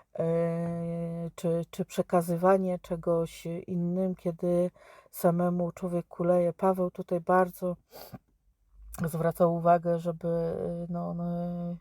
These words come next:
y, ucząc innych, samemu w tym, y, no, nie błądzić, bo, bo marny, y, los, tak, y, mówiąc, y,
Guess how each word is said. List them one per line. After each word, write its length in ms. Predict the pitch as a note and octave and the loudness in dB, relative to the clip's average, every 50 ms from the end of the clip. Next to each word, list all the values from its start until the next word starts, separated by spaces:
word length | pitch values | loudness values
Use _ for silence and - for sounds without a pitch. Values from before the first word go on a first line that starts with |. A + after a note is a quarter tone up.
| _ _ _ _ _ _ - - _ _ _ _ _ _ _ _ _ _ - - | _ _ _ _ _ _ -20 -20 _ _ _ _ _ _ _ _ _ _ -10 -6
y, 220 | F3 E3+ F3 E3 | -4 -2 -2 -2
ucząc 500 | - F#3+ G3 - - F#3 F3 F3 - - - | 0 0 -2 0 0 0 0 -2 -4 -8 -6
innych, 440 | G3 F#3+ F#3 F#3 F3+ F3+ F3 - - | -2 0 0 2 0 0 -2 -6 -8
samemu 500 | - - F#3 F3 F3+ F#3 F#3 F#3 F#3 F3+ | -2 0 2 2 2 2 2 0 -2 -2
w 100 | - - | -6 -10
tym, 320 | _ - F3+ F3+ F3 F3 | _ -6 -4 -4 -2 -2
y, 280 | F3 F3 F3+ F3+ F3+ F3+ | -2 -2 -2 -2 -2 -4
no, 220 | F3+ F3+ F3+ F3+ | -4 -4 -4 -4
nie 180 | F3+ F#3 F#3 F3 | -4 -4 -4 -6
błądzić, 720 | E3 F#3 F3+ F#3 F#3 F3+ F#3 F3+ F#3+ F#3 E3+ _ - F3 - | -6 -4 -2 -2 -2 -2 -4 -4 -6 -8 -8 _ -18 -20 -10
bo, 160 | - F3+ F3+ E3+ | -8 -6 -6 -6
bo 520 | E3+ F#3 F3+ F3+ F3+ F3+ F3+ F3+ - - - - | -6 -6 -6 -4 -4 -6 -6 -6 -6 -8 -6 -6
marny, 800 | F3+ G3 - F#3 F#3+ F#3+ G3 G3 G3 G3 F#3+ F#3+ F#3 F3+ F3 F3 - - - - - - - - - | -6 -4 0 4 6 8 8 8 6 4 2 -2 -2 -2 -2 -4 -6 -12 -20 -20 -20 -18 -8 -2 4
y, 260 | E3+ F3 F3 F3+ F3+ | 4 4 6 6 6
los, 320 | F3+ F3+ F3 F3+ - - | 8 8 8 6 4 -2
tak, 340 | - E3+ E3+ - _ - E3+ - _ _ - - - - _ _ _ _ _ _ _ _ - | -6 -6 -6 -6 _ -20 -20 -20 _ _ -20 -20 -20 -20 _ _ _ _ _ _ _ _ -8
y, 540 | F3+ F3 F3+ F#3 F#3 F3+ F3 F3+ F3 F3 F3 | -6 -4 -4 -4 -4 -4 -4 -6 -6 -6 -6
mówiąc, 760 | F3 F3 E3+ E3+ E3+ F3+ F3 F3 E3+ E3+ - - - - - | -4 -4 -4 -4 -2 0 0 0 0 0 -4 -8 -16 -10 -8
y, 300 | F3+ F3 F3 F3+ F3+ F3+ | -6 -6 -6 -6 -8 -10